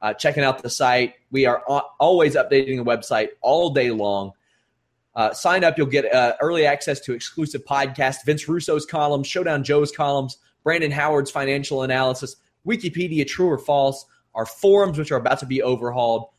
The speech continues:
lots of stuff. Like I said, follow us on Twitter and Facebook at Fightful Online, and visit our sponsors,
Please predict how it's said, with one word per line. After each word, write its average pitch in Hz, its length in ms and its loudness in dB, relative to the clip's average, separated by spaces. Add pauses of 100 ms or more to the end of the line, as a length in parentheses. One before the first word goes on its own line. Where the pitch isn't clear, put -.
(140)
lots 131 240 0
of 120 80 -10
stuff. 107 420 0
Like 135 220 0
I 127 60 0
said, 127 420 0 (320)
follow 165 460 2
us 156 240 2
on 135 160 -2
Twitter 151 280 -4
and 135 80 -6
Facebook 139 640 -4
at 127 240 -2 (100)
Fightful 143 640 -2
Online, 143 720 -2 (1120)
and 143 120 -4
visit 123 260 -2
our 110 80 -2
sponsors, 107 540 -10